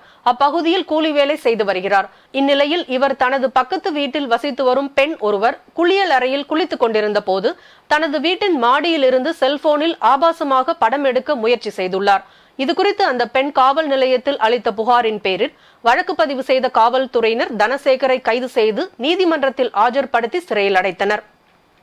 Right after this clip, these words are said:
Illinois Institute of Technology மற்றும் National Institute of திருச்சிராப்பள்ளி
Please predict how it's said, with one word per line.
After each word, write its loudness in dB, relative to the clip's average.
Illinois 2
Institute -2
of 0
Technology -2
மற்றும் -2
National 0
Institute -4
of 0
திருச்சிராப்பள்ளி 0